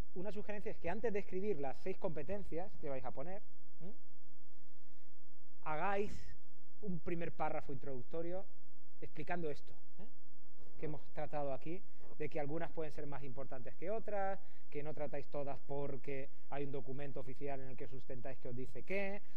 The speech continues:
o podéis contar el, el que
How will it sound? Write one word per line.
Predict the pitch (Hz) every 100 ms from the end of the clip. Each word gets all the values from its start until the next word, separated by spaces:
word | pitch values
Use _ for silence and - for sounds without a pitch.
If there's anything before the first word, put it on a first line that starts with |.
| -
o | - 170 175
podéis | 175 151 151 156
contar | 175 151 160 160 175 - - -
el, | 156 147 151 165 - -
el | 147 147 131
que | - 151 151